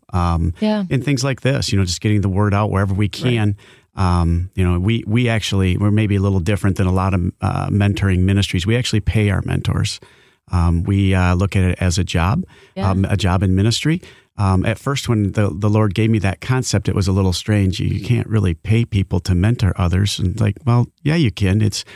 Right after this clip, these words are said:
Speaker 1: really no different than what we do with our youth pastors or what we do with our missionaries overseas or even our pastors. Really,
Speaker 2: Yeah.
Speaker 1: we pay people to,
Speaker 2: Right.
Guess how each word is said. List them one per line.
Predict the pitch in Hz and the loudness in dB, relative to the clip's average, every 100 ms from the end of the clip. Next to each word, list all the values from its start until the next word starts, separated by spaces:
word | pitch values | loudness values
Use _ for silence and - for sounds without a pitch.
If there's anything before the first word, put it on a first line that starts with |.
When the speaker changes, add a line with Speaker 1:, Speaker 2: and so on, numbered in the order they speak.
| - - | -12 -4
Speaker 1:
really | 208 | 0
no | 127 113 | 0 0
different | 123 123 113 | -2 0 0
than | 113 101 | 0 0
what | 110 | 0
we | 101 | 0
do | 104 | 2
with | 101 | 2
our | 87 | 2
youth | 107 - | 0 0
pastors | 120 120 - 147 - | -2 -2 -2 -2 0
or | |
what | 95 98 | 0 2
we | 98 | 0
do | 104 | 0
with | 104 | 0
our | 92 87 85 - - | 2 0 -2 -8 -6
missionaries | 110 117 - 117 107 | -4 -2 0 0 0
overseas | 107 101 - 127 113 | 0 0 0 0 2
or | |
even | 117 110 | 0 0
our | 110 | -2
pastors. | - - - - - - - | -2 -2 -2 -4 -6 -4 -2
Really, | 131 | 0
Speaker 2:
Yeah. | 107 | 2
Speaker 1:
we | 113 | 0
pay | - 110 127 | 0 0 0
people | - 95 104 113 | 0 0 0 -2
to, | - - 104 | -2 -2 0
Speaker 2:
Right. | 101 | 0